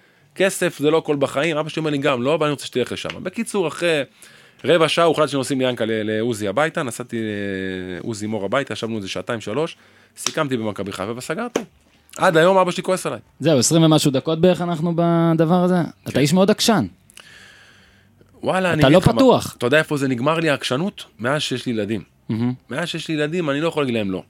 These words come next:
Speaker 1: אני נמס מהילדים שלי, אז תבין שאני גם חייל. אם אתה רואה פה את כל הדבר הזה, יש פה חייל יושב מולך,
Speaker 2: מהמם.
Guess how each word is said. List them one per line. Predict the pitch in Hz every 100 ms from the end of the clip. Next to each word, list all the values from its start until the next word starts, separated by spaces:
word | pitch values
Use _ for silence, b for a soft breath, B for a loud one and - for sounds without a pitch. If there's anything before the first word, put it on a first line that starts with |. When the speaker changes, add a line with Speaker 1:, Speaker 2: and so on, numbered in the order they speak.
| _ -
Speaker 1:
אני | 107 127
נמס | 127 156 -
מהילדים | 113 104 98 101
שלי, | - 98 135 -
אז | 104
תבין | - 127 175
שאני | 147 139
גם | 139
חייל. | 120 120 143 107 80
אם | 117
אתה | 123
רואה | 120
פה | 143 123
את |
כל | - 143
הדבר | 123 104 113 156 180
הזה, | 185 208 151
יש | 139
פה | -
חייל | - 139 170
יושב | 127 95 101
מולך, | 98 -
Speaker 2:
מהמם. | 82